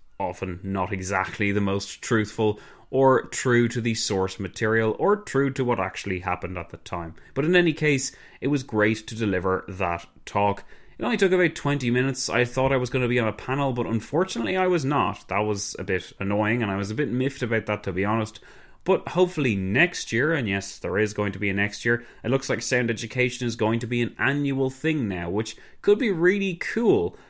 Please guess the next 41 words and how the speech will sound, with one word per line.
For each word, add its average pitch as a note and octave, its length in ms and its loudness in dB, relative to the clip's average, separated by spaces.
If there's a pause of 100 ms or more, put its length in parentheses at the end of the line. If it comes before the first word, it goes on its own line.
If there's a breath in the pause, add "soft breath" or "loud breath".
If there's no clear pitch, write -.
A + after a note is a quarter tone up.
(340 loud breath)
It B2+ 120 -8
could G3 200 4
be F#3 100 -2
really F3+ 240 4
cool D3+ 320 0
to B2 100 0
have B2 240 -2
it B2 160 -2
as A#2 120 0
an B2 180 -4
annual C3 460 2
kind B2 240 -2
of A2+ 80 0
meetup A#2+ 580 0
for A#2 300 0
me B2+ 260 0
and B2+ 100 0
my B2 140 0
American G#2+ 520 0
listeners, G#2+ 500 -2 (180)
and F#3+ 160 0
of G3+ 80 -2
course B2+ 320 2
my B2+ 220 0
Agora F#2+ 400 0
podcast A2 840 -2
buddies. G#2+ 680 -2 (560 loud breath)
I C3+ 100 2
met D3 380 2
pretty D3 300 0
much C#3 340 -2
everyone B2+ 480 4
in A#2 120 0
the A#2 140 4
Agora G2 380 2
podcast F2 600 -4
network, G#2 500 -4 (320 soft breath)
everyone C3+ 520 4
from F2+ 340 -4
Roifield F#2+ 580 0
Brown D#3+ 560 2